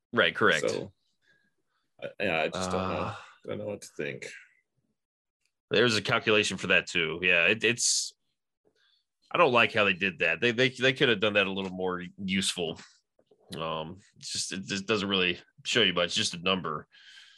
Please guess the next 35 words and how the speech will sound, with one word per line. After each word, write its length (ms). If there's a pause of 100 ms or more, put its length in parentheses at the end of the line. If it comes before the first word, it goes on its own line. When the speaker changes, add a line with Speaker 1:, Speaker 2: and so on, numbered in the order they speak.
(160)
Speaker 1:
Like, 140
f-, 160
my 160
fives 420
doesn't, 460
you 80
know, 80
mitigate 440
eighty-five 460
percent 400
of 100
the 80
damage 400
he 100
gets, 400
<laughs> 120
right? 220
I'm 120
still 220
seeing 180
him 80
get 160
crit 240
for 120
fifty, 320
sixty 320
K 340 (800)
from 140
Han. 420
So, 180
I 40
mean, 160
it's 160
like, 160
well, 280